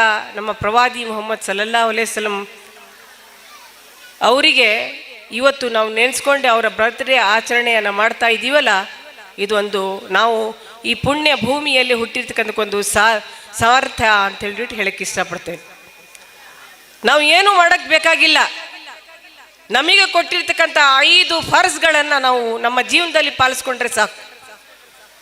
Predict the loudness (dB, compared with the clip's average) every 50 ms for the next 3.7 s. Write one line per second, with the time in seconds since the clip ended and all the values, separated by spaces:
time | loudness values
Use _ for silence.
0 | _ -20 _ _ _ _ 0 0 2 2 2 2 2 2 0 0 0 2 2 4
1 | 4 4 2 2 2 2 2 2 0 0 0 0 -2 -2 0 2 2 2 4 4
2 | 2 2 0 0 0 2 2 4 4 2 2 0 0 -2 -4 -4 -4 -4 -2 -2
3 | 0 0 2 2 2 2 2 2 -2 -6 -6 -10 -20 -20